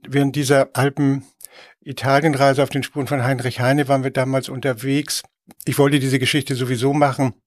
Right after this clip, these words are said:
als Buchprojekt und natürlich auch das, das zu erleben. Und ich habe damals gedacht, Aaron hätte viel Zeit für sich selbst und die hat er genutzt. Und er hat sich zum Beispiel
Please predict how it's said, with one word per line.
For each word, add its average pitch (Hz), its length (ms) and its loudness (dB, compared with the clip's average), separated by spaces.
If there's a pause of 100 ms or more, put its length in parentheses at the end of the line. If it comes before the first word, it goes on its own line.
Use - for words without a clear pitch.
(180)
als 147 180 0
Buchprojekt 143 720 2
und 131 240 -6
natürlich 131 360 0
auch 131 200 0 (640)
das, - 280 0 (180)
das - 220 -4
zu 143 140 -2
erleben. 135 580 2 (520)
Und 131 180 -2
ich 120 100 -8
habe 143 120 -2
damals 135 320 2
gedacht, 135 320 0
Aaron 139 280 0
hätte 139 180 0
viel 131 220 -6
Zeit 135 420 2
für - 200 -4
sich 120 180 -4
selbst 123 400 -2
und 127 80 -4
die 127 100 0
hat 139 120 0
er 139 80 0
genutzt. 139 520 0
Und 127 100 -2
er 131 80 4
hat 131 80 0
sich 139 140 -4
zum 131 120 0
Beispiel 127 320 -2